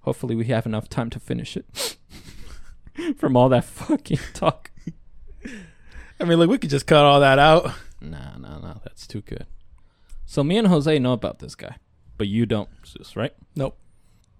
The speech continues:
Speaker 1: This guy, his name is Sam. Sam's a nice man.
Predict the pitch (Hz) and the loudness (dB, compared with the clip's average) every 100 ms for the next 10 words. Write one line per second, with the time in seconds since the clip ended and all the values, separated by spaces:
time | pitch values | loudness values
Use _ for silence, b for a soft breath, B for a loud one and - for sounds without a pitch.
0 | _ _ 110 - 147 165 175 147 _ _ | _ _ -8 -2 0 0 -4 -8 _ _
1 | 110 113 110 - - 95 - _ _ _ | -6 -2 -2 -6 -10 -10 -12 _ _ _
2 | _ _ _ - 180 220 190 180 165 - | _ _ _ -8 -4 -4 -2 -2 -4 -4
3 | 104 113 | -8 -8